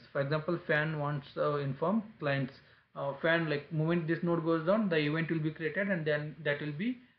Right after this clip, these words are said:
uh, you know, triggered to, uh, triggered, and that will be, uh, sent to all the cluster node, all the application and all the scan resource,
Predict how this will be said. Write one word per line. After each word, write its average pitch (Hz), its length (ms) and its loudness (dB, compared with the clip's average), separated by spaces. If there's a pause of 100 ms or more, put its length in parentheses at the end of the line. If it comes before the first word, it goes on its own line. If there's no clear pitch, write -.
(180)
uh, 143 440 0
you 147 80 0
know, 196 240 2
triggered 151 340 6
to, 254 220 2 (200)
uh, 139 640 -4
triggered, 180 280 6
and 160 180 4
that 143 180 2
will 143 60 -6
be, 170 420 0
uh, 139 140 -2
sent 151 260 -2
to 185 80 2
all 143 160 4
the 147 100 0
cluster 143 320 -4
node, 160 280 -2
all 139 120 0
the 143 120 -2
application 151 500 -4
and 156 140 -2
all 131 120 0
the 139 120 -8
scan 131 480 -4
resource, 113 260 -10